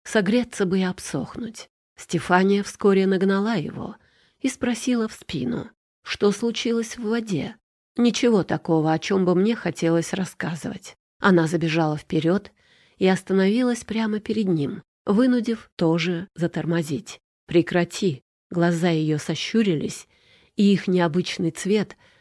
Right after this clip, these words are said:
стал таким насыщенным, что Данила вновь усомнился в его натуральности.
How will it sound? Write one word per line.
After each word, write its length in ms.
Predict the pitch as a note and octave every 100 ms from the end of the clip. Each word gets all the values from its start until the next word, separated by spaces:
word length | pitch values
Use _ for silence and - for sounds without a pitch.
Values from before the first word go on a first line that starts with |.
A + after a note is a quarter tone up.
| _
стал 320 | - - E3+
таким 460 | D3 D#3 - G#3+ E3
насыщенным, 840 | D3 - E3+ - - - - - - _ _ _
что 260 | - - E3
Данила 500 | D#3+ D#3+ G#3+ A3+ G#3
вновь 400 | G#3 A#3 G3+ -
усомнился 680 | - E3 D#3+ E3+ D3+ -
в 40 | E3
его 260 | F3 F3
натуральности. 1040 | D3 D#3 G3 G3+ D#3 C#3 - - D#3 B3